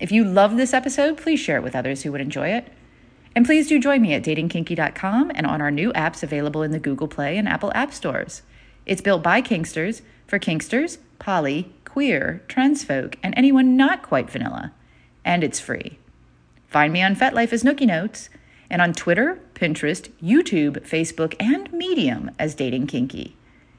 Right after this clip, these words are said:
We are on Instagram as Dating Kinky Official, all one word.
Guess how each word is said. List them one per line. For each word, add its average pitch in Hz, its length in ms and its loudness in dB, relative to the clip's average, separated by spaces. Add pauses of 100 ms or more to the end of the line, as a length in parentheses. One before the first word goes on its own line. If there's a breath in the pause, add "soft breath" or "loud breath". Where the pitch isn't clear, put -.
(240 soft breath)
We 151 120 0
are 156 80 4
on 196 200 4
Instagram 214 640 0
as 170 120 -4
Dating 143 360 -2
Kinky 208 380 -2
Official, 269 560 -2 (300)
all 151 240 2
one 170 220 0
word. 135 480 -4